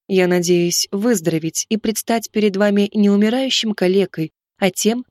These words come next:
кем я был всю жизнь. И я... Он сглотнул, обещаю, что постараюсь понять, как именно нужно с вами общаться. Но для этого я хотел бы ещё раз в тишине обдумать наш разговор.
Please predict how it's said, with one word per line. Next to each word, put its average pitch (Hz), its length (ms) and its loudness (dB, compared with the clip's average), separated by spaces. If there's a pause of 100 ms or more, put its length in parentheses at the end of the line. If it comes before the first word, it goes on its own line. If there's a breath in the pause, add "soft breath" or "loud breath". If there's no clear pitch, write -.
кем 175 160 -2
я 165 140 0
был 180 180 0
всю 190 220 -2
жизнь. 147 400 -4 (880)
И 170 80 0
я... 160 380 2 (540)
Он 220 140 0
сглотнул, 208 500 -2 (460)
обещаю, 175 840 0 (500)
что - 260 0 (120)
постараюсь 202 640 0
понять, 180 680 -2
как - 280 -4 (140)
именно 196 400 2
нужно 175 320 0
с - 100 -8
вами 170 260 0
общаться. - 680 -4 (400)
Но 180 320 2
для 170 220 2
этого 202 340 0
я 170 160 0
хотел 196 340 -2
бы 185 160 2
ещё 185 360 -2
раз - 220 -6
в - 60 -20
тишине 175 560 -2
обдумать 175 500 -4
наш 165 200 -4
разговор. 165 480 -10